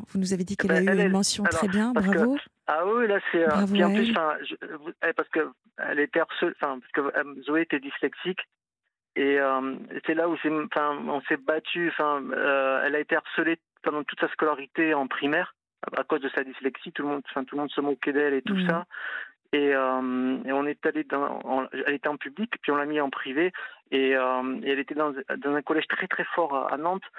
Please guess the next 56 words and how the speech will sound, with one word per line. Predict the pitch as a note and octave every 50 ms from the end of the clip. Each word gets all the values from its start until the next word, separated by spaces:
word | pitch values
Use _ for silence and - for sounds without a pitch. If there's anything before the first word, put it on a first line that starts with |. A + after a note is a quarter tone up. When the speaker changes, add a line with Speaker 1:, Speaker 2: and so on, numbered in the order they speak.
| - - - _ -
Speaker 2:
Euh, | C3+ C3+ C3+
enfin, | B2+ - C#3
on | C3+
savait | - - C#3 C#3+ C3+
pas, | - D#3 D3+
hein. | C#3+ C#3 C3+ C3 C3 C3+ C3
Et, | C#3 C#3 C#3 C#3 C3+
euh, | C3 C3 C3+ -
elle | C#3+ C#3+ - - -
s'est, | E3+ - -
on | D#3 D#3 D#3 - -
s'est | - - - -
battu | F3+ F3 F3 - - - F#3
en | E3+ - -
sixième | E3+ D#3 F3 F3 E3
pour, | - - C#3 A#2+ - - D#3 D3+ -
pour | - C3 - - -
se | D3
remettre | B2+ C#3+ D3+ D3+ - - -
à | D3
niveau | D3+ D#3 - E4 F4+ - - _
Speaker 1:
Bien | - F#3 F#3
Speaker 2:
par | E3+ C3+ -
Speaker 1:
sûr. | -
Speaker 2:
rapport | - C4+ C3+
aux | C#3 B2+ -
autres. | G4+ - - - - B2+
Speaker 1:
Ouais. | A3 G#3 F#3+ F3 F3 - - - - _ -
Speaker 2:
Et, | D3 C#3 D3 D3 - - _ -
et, | - C#3+ C#3+ C#3+ D3+ D3+ - - _
et | - D3+
elle | D3+ D3+
a | D#3
une, | D#3+ E3+ E3+ D#3 - - -
une | D#3+ D3+ D#3 D#3+ D3 - - -
volonté, | E3+ E3+ E3+ E3+ E3+ E3+ E3 - E3+ E3+ E3+ D#3+
mais, | D#3+ D#3 B2+
et, | - C#3+ C#3 C3+ C#3+ D3+ D3
et | D3 C#3+
là, | D#3 E3+ E3+ - -
si | -
vous | D3+ D3 D3 C#3+
voulez, | D3+ E3 E3+ F3
enfin, | - E3 D3+ C#3 - - - - - - _ -
elle | - - - - C#3+ C#3+
a | D3+ D3
des, | - - D#3 D#3 -
elle | - D#3 D#3 D3+
a | D#3
des | D3 D#3+
notes | E3 E3+ E3+ -
incroyables, | F#3+ E3+ - - - E3+ E3+ F3 F3 F3 E3 D#3 D3+
elle | D3 D3
a | D3
les | C#3+ C#3+ C3
con-, | - D3+ C#3+